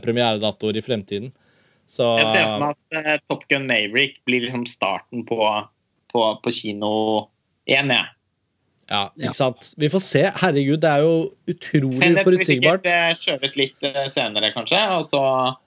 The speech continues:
Speaker 2: og så er det, og så er det Tom Cruise og co som skal få lov. Jeg så, eh, oppdaget senest i går, Tor Joakim. Eh, det, for jeg, det, det har jeg gått rundt og tenkt på, liksom, "Åh, jeg håper ikke de fucker opp med musikken i den filmen." Og så kom jeg på det i går,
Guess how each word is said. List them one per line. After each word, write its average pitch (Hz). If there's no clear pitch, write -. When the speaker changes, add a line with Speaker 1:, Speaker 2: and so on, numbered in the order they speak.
Speaker 2:
og 131
så 127
er 107
det, 107
og 85
så 95
er 95
det 101
Tom 117
Cruise 117
og -
co 110
som 104
skal 107
få -
lov. 101
Jeg 160
så, -
eh, 131
oppdaget 139
senest 95
i 113
går, 101
Tor 101
Joakim. 117
Eh, 127
det, 131
for 160
jeg, 143
det, 139
det 147
har 175
jeg 147
gått 131
rundt 120
og -
tenkt 117
på, 143
liksom, 143
"Åh, 151
jeg 135
håper 110
ikke -
de 127
fucker -
opp -
med 113
musikken -
i 143
den 135
filmen." 160
Og 156
så 190
kom 190
jeg 92
på 113
det 151
i -
går, 202